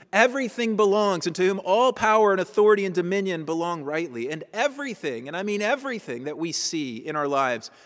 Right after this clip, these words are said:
belongs to him. Look at your spouse, your children, your friends, your home, your backyard, your neighborhood. All that you see is his and belongs to him and is under his sovereign rule and his providential guidance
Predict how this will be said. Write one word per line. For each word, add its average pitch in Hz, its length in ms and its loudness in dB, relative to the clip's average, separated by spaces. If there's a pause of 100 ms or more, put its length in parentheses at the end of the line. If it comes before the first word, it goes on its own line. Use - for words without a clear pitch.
(120)
belongs 165 440 -4
to 160 100 -8
him. 139 280 -10 (760)
Look 170 140 -8
at - 100 -10
your 180 100 -4
spouse, 165 680 -4 (220)
your 160 140 -2
children, 175 440 -2
your 147 100 -4
friends, 190 380 -2
your 175 140 0
home, 180 300 -4
your 160 100 -2
backyard, 180 600 0
your 170 80 0
neighborhood. 175 460 0 (300)
All 240 300 2
that 262 160 -4
you 220 160 -6
see 233 360 -6
is 202 180 -2
his 220 380 0
and 180 180 -6
belongs 185 580 -2
to 196 100 -2
him 196 200 -2
and 180 120 -4
is 175 200 -4
under 220 460 -2 (240)
his 202 180 0
sovereign 180 520 -2
rule 208 460 -4 (600)
and 151 100 -10
his 151 120 -8
providential 180 600 -6
guidance 156 840 -10